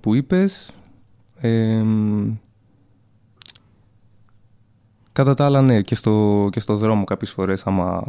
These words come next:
βγούμε, ας πούμε, για κάποιο φεστιβάλ και εκεί πέρα μπορείτε να βρείτε τα κόμιξ.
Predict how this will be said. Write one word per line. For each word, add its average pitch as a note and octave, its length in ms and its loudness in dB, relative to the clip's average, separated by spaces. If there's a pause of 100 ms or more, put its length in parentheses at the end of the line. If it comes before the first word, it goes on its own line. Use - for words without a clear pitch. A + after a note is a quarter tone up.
(140)
βγούμε, G#2 300 0
ας F#2 100 -4
πούμε, G2+ 160 0
για G2 100 0
κάποιο G2 260 -4
φεστιβάλ F#2 760 -4
και - 100 -6
εκεί F#2+ 140 -8
πέρα F#2+ 220 -2
μπορείτε G2 240 -4
να F#2 60 -2
βρείτε F#2 180 -8
τα F2+ 60 -6
κόμιξ. D3+ 720 -2